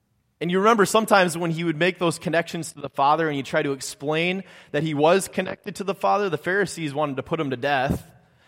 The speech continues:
and his disciples maybe didn't really fully understand what he was telling them. But he said things like, "I and the Father are one." He said, "Do you not know that I am in the Father and the Father is in me?"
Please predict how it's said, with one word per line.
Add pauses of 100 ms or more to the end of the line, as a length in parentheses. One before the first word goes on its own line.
(180)
and
his
disciples
maybe
didn't
really
fully
understand
what
he
was (240)
telling
them. (1300)
But
he
said
things
like,
"I
and
the
Father (480)
are
one." (720)
He
said,
"Do
you
not
know
that
I
am
in
the
Father
and
the
Father (200)
is
in
me?"